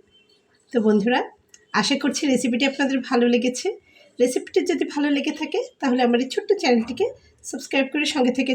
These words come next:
যাবেন। দেখা হবে পরবর্তীতে নতুন কোনো রেসিপি নিয়ে। সেই পর্যন্ত সবাই ভালো থাকবেন।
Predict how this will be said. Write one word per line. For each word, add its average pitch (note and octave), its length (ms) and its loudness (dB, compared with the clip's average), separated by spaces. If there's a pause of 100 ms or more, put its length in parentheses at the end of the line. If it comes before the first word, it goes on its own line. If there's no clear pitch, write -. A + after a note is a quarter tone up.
যাবেন। C4 260 2 (460)
দেখা B3+ 300 2
হবে F#4 120 2 (120)
পরবর্তীতে E4+ 560 -2 (300)
নতুন C4+ 320 2
কোনো E4+ 140 0 (100)
রেসিপি C#4+ 400 0
নিয়ে। F4+ 140 2 (100)
সেই D4+ 220 -2
পর্যন্ত A#3+ 300 2 (140)
সবাই B3 200 4 (100)
ভালো A3+ 160 2 (120)
থাকবেন। C4 280 -2